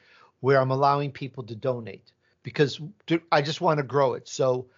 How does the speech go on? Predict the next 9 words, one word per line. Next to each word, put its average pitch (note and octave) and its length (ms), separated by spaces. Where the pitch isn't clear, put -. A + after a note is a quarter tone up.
I've C3+ 180
done D#3 180
everything F3+ 440
I F3+ 160
can, F#3 540
uh, C#3+ 180
to F3 180
a E3 40
degree, F3+ 560